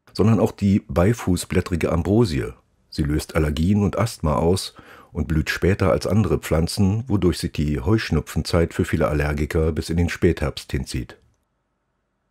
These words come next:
Die meisten Neophyten machen lange Zeit gar keine Probleme. Viele werden auch nie auffällig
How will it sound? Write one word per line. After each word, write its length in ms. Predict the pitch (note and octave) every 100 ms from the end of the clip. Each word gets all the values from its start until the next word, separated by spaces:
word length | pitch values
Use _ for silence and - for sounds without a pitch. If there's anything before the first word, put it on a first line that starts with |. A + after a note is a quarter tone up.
| _ _ _ _ -
Die 80 |
meisten 320 | G#2+ A#2+ - A2
Neophyten 500 | G2+ F#2 G2 F#2 E2+
machen 220 | E2 E2
lange 220 | D2+ D2
Zeit 240 | - C2+
gar 180 | C2+ D2
keine 240 | - B1+ A#1+
Probleme. 500 | - A#1+ A#1+ A#1 - _ _ _ _ _ -
Viele 260 | E2 F2
werden 220 | D#2+ D#2+ E2
auch 180 | -
nie 180 | E2 E2
auffällig 680 | F#2+ A#2 - C#2 A#1 -